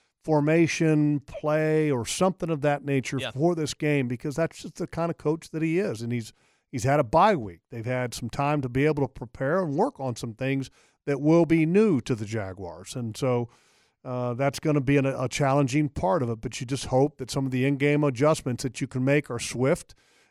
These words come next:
Speaker 1: and complete and allows your team to stay competitive and, and to hopefully compete.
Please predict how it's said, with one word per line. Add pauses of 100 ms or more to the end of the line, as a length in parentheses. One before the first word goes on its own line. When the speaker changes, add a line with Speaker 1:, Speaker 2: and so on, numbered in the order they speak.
Speaker 1:
and
complete
and
allows
your
team
to
stay
competitive
and,
and
to
hopefully
compete.